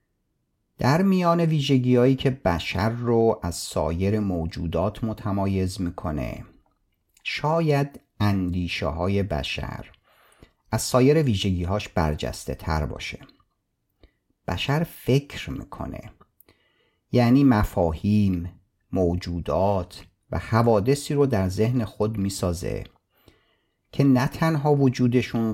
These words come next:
قطعی نیست، بلکه گاهی حتی اقناع دیگران به این که اونا وجود دارن و گاهی حس هم نمیشن، کاری سخته.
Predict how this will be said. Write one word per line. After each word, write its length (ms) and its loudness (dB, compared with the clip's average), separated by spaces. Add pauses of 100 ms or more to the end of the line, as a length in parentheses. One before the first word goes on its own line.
قطعی 560 0
نیست، 640 -4 (960)
بلکه 360 4
گاهی 400 2
حتی 360 -2 (140)
اقناع 680 2
دیگران 600 0
به 120 -4
این 220 0
که 140 -10
اونا 200 -2
وجود 540 -6
دارن 680 -2 (380)
و 360 0 (240)
گاهی 300 0
حس 320 -2
هم 260 0
نمیشن، 800 -2 (340)
کاری 240 0
سخته. 580 -4